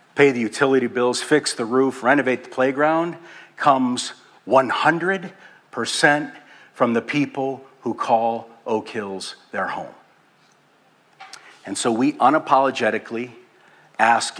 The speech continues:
any and all leaders in our church, paid and unpaid, to give sacrificially to the ministry. And we invite and unapologetically, unapologetically ask any and all who call Oak Hills their home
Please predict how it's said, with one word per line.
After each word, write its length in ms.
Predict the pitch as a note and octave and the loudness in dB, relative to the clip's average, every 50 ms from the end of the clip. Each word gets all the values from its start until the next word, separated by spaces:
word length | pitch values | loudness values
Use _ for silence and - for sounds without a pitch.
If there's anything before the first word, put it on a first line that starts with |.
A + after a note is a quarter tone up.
| - - | -6 -2
any 340 | B2+ C#3 D3 E3 E3+ D#3+ C3+ | 0 2 2 4 2 2 2
and 140 | A#2+ A#2+ | 2 2
all 240 | A#2+ A#2+ B2 A#2+ A2 | 4 4 4 2 0
leaders 420 | A2+ C3 C3+ C3 C3+ C3 B2+ - C3+ | -2 -2 -2 0 0 0 -2 -2 -4
in 100 | B2+ A#2 | -2 0
our 160 | A2+ A#2 A#2 | 0 0 0
church, 440 | - - - B2 C3 C3+ - - - | 0 -2 -2 0 0 -2 -4 -6 -4
paid 260 | - B2 C3+ D#3 D3 | -2 0 0 2 2
and 100 | C3+ B2 | 0 0
unpaid, 540 | A#2+ A2+ A2 - - F#2+ D#2+ D#2+ D#2+ F2 - - _ _ _ _ _ _ _ _ _ _ - - - _ _ - | 0 -2 -4 -6 -10 -12 -12 -12 -14 -16 -16 -20 _ _ _ _ _ _ _ _ _ _ -20 -20 -20 _ _ -8
to 80 | - | -8
give 240 | B2 - C#3 D#3 C#3+ | -2 0 2 2 2
sacrificially 840 | - - - C3+ A2+ A2 - C3+ - - A#2 A2 - - A2 G2+ G2+ G2 | 2 2 4 4 4 4 2 -4 -8 -6 -6 -6 -6 -6 -8 -8 -10 -10
to 100 | - G#2 | -10 -12
the 100 | F#2 G2+ | -10 -8
ministry. 520 | A2+ C3 C3+ B2+ B2 - - F2 D#2+ - - | -6 -6 -6 -6 -8 -10 -10 -12 -12 -4 0
And 280 | C3 C#3 C#3 A#2+ A#2 A#2+ | 2 2 2 2 0 0
we 340 | B2+ C3 C3 C3 B2 - - - - _ _ _ - | 0 2 0 0 -2 -6 -14 -20 -20 _ _ _ -6
invite 520 | A#2+ A#2+ A2+ - - B2 C3+ D3+ F3+ F3 - - - - _ _ _ _ _ | -4 -4 -2 4 6 6 6 6 4 -2 -6 -14 -20 -20 _ _ _ _ _
and 140 | - G2+ G#2 | -4 0 2
unapologetically, 920 | G#2+ B2 D3+ D3 - - C#3+ C#3 C#3 C#3 B2+ - C#3 C3+ C3+ C3 - - - - - | 4 4 4 4 4 4 4 4 4 2 0 -2 -2 -2 -4 -4 -6 -16 -12 -6 -2
unapologetically 840 | A#2 B2+ C#3 - - C3+ C3 B2+ - C3 B2 A#2+ A#2+ A#2+ A#2 A#2 - | -2 0 0 0 2 2 2 2 2 0 -2 -2 -2 -2 -4 -4 0
ask 320 | G#2+ A2 A#2+ B2+ - - - - | 2 4 2 2 2 -2 -10 -8
any 400 | C3 B2 B2+ C#3+ D3+ D#3 D3 - - - _ _ _ _ | -4 -2 -2 -2 -2 -2 -6 -10 -18 -20 _ _ _ _
and 140 | B2+ B2+ C#3 | -2 0 2
all 360 | E3+ E3 B2 F#2 G2 G#2 - - | 2 2 0 0 -4 -6 -8 -8
who 120 | C3+ B2 | -8 -6
call 300 | B2+ - C#3 C3 C3 C3+ | -2 0 2 2 2 2
Oak 200 | C3 C3+ C3 C3 | 2 0 -2 -2
Hills 280 | B2+ A#2 G#2+ A2 G#2+ - | -4 -6 -6 -6 -6 -6
their 140 | C3 B2 | -6 -6
home 420 | A2+ D3+ F3 D#3 F#2+ - G#2+ A#2+ | -4 -4 -4 -4 -4 -6 -10 -14